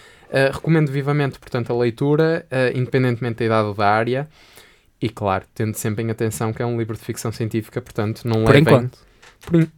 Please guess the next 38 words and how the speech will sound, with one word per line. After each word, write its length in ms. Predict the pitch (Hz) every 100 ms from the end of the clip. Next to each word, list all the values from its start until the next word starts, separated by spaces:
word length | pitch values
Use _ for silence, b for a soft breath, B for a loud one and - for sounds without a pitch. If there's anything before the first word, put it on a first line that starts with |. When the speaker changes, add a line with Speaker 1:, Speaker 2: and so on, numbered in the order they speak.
| _ -
Speaker 1:
sim, 240 | - 180
por 120 | -
enquanto, 440 | 180 185 123 110 113
mas 140 | 104
não 160 | 117 117
levem 260 | 113 113
à 100 | 110
letra 460 | 107 110 113 117 113
o 180 | 110 107
que 380 | - 117 117 131 131
muitas 360 | 123 127 123
das 140 | 117 120
coisas 340 | - 117 117
que 120 | -
são 180 | - 110
ditas, 560 | 113 123 135 131 - - 117
não 160 | 107
vai 100 | 101
alguém 320 | 98 101 107
pensar 520 | 101 104 104 104 104 -
que, 160 | - 113
que 1700 | 113 120 127 - _ _ _ _ _ _ _ _ _ _ _ _ -
estamos 420 | - 120 110 107 104
no, 240 | 113 113
no 200 | 123 127
caminho 380 | 127 131 127 123
para 120 | 127
ir 80 | 120
para 140 | 120
Saturno, 500 | 117 120 - 120 127
porque 200 | 123 -
nós 200 | 104 101
nem 200 | 107 107
a 60 | 110
Marte 320 | 104 101 101
sequer 240 | - - 101
ainda 300 | 98 101 101
chegamos. 640 | - - 104 107 - -